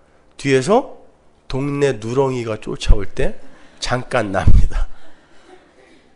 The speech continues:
그리고 그 집 주인, 막내 아들이 몽둥이 들고 쫓아올 때 그때도 잠깐 날아요. 그리고 닭장에 불 났을 때 아주 그때는 푸드득거리면서, 어,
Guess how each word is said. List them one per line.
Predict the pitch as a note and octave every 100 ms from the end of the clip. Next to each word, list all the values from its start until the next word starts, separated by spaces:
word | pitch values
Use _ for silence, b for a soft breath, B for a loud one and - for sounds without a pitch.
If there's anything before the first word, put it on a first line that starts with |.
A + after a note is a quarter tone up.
| _ - - A2+
그리고 | D3+ D#3+
그 | D3
집 | C#3+ C#3
주인, | - C#3 C#3+ B2 A3 - -
막내 | - A#2 D3 D3
아들이 | C3+ C3+ C#3+
몽둥이 | A2+ B2+ C3+ C3 C3
들고 | B2 B2
쫓아올 | - - - A#2+ A2+ -
때 | A#3+ - - _ _ _ _
그때도 | - - G#2 G2+
잠깐 | - F#2 - A#2+ G2+ F#2
날아요. | F#2+ F#2 D#2+ - - _ _ _ _ _ _ _ _ _ - - - -
그리고 | A2 C3+ C#3
닭장에 | A#2 - C3+ A#2 A2
불 | A2+ A2+
났을 | G2 - F2+
때 | - F#2 C#3 B3 - b b b b -
아주 | F#2+ G2 C#3 D3 F#2+ -
그때는 | G#2+ - A#2+ A2+ F2 F3 - -
푸드득거리면서, | - E3 - B2+ B2+ A2+ G#2 G#2 C3 F3 - b b b b b
어, | E2+